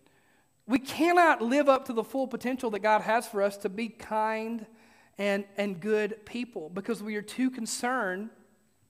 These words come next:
about what others may think of us. And, and insecurity also will cause us to indirectly or even possibly discreetly to tear others down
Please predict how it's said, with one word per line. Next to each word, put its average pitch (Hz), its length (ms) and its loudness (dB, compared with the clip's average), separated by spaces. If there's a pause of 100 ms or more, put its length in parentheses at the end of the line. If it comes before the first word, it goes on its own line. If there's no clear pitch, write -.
(200)
about 214 340 6
what 202 280 2 (500)
others 226 360 6
may 214 140 0
think 233 260 -2
of 202 100 -2
us. 180 180 0
And, 226 160 0
and 247 120 2
insecurity 285 540 0
also 208 460 0
will 185 160 -2
cause 190 380 0
us 175 420 -4 (540)
to 226 240 0
indirectly 220 800 2
or 185 140 2
even 214 220 -2
possibly 196 500 0
discreetly 190 680 -6
to 190 120 -10
tear 226 360 -2
others 202 360 0
down 185 560 -2